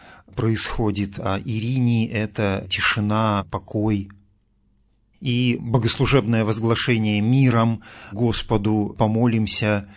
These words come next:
призывает нас молиться Богу как раз в тишине своей души в мире, со своей совестью в мире, с другими людьми.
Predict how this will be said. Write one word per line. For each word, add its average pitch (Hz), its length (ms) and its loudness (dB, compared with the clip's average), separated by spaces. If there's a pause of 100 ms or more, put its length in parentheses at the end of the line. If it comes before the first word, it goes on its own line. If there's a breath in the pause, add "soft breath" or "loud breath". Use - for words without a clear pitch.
(380 loud breath)
призывает 107 640 0
нас 107 240 -2
молиться 104 480 -2
Богу 104 560 -2 (360 loud breath)
как 98 220 -8
раз - 600 0
в - 340 -20
тишине 113 880 2 (240 loud breath)
своей 104 640 -2
души 113 640 -2
в 104 200 -4
мире, 107 400 -2
со - 140 -4
своей 98 340 -2
совестью 110 560 -2
в 95 80 -4
мире, 101 260 -2
с 92 60 -4
другими 101 400 -2
людьми. 104 520 -2